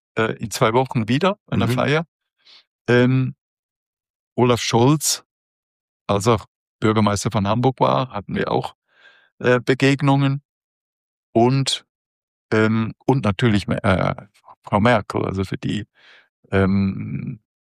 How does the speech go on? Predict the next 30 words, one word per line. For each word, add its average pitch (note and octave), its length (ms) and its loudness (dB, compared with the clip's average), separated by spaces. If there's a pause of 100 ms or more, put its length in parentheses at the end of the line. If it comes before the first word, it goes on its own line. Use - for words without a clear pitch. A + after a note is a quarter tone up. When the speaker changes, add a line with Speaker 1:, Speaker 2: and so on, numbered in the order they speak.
(100)
Speaker 1:
die G#2 160 -2
hatte, A2 460 2 (340)
die G#2+ 140 -2
wollte A2 300 2
explizit - 760 -2
mit B2+ 140 0
uns A2 220 -2
arbeiten C#3+ 600 0 (1120)
und A#2 440 0 (420)
keiner B2 440 2
wollte A#2 280 2
das G2+ 220 -2
bei G#2 140 -4
uns. G2+ 440 -8
Also A2 180 -6
das G#2 200 -2
war A2 340 -2
bei G#2+ 100 -2
uns, G#2 400 -2
also - 200 -4 (120)
alle, A2 300 2 (460)
der - 240 -2
ganze A#2 340 0
Vorstand A2+ 540 0
hat A2 120 -6
gesagt, - 400 -4
„Das - 300 -12
machen G2+ 300 0
wir G#2 60 0
nicht.“ A#2 380 0